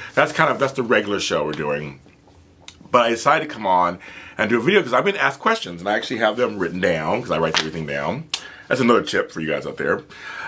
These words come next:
Um, and these are the top three questions I'm getting asked right now because, about organizing at home, because people are at home. And people are asking me these three questions the most 'cause you're probably hearing out there,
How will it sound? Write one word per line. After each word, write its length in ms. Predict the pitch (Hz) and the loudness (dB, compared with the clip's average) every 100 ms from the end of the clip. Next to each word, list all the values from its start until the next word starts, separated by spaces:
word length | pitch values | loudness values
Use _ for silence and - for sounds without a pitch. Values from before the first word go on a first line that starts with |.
| - | 2
Um, 400 | 139 135 123 123 | 4 6 4 2
and 80 | 131 | 0
these 160 | 165 | 0
are 80 | 165 | 0
the 140 | 135 | -2
top 300 | 131 147 151 | -2 2 2
three 160 | - 151 | 2 -2
questions 260 | 143 120 110 | 0 0 0
I'm 60 | |
getting 180 | 104 98 | 0 0
asked 300 | 104 113 - | 2 2 0
right 120 | 87 | -2
now 200 | 90 85 | 0 0
because, 680 | 90 101 117 104 95 92 - - - - | -2 0 4 4 4 -2 -12 -18 -20 -10
about 260 | - 107 113 | 0 2 4
organizing 440 | 120 113 107 98 | 2 2 -2 -2
at 100 | 92 | -4
home, 300 | 95 127 101 | 0 0 0
because 460 | 85 - 196 220 196 | -2 0 4 4 2
people 200 | 156 151 | 0 4
are 140 | 117 | 6
at 60 | 104 | 4
home. 300 | 135 110 - - - _ - - - - - - | 2 0 -2 -16 -20 _ -20 -20 -18 -16 -18 -4
And 460 | 131 131 123 120 101 | 2 4 2 0 -4
people 220 | 123 131 | 2 4
are 80 | 107 | 6
asking 420 | 110 123 - 117 | 4 4 -2 -6
me 400 | 104 101 101 101 - - | -2 -2 -4 -8 -12 -16
these 220 | - 110 - | -8 -8 -4
three 180 | 101 | -4
questions 480 | 101 151 139 117 107 | 0 2 2 -2 -2
the 120 | 110 | 0
most 560 | 117 135 160 127 120 - | 2 4 4 4 2 -2
'cause 120 | 175 | -2
you're 120 | 214 | 0
probably 260 | 165 220 202 | 4 4 4
hearing 260 | 165 196 143 | 2 2 2
out 140 | 113 | 0
there, 220 | 117 120 | 0 -2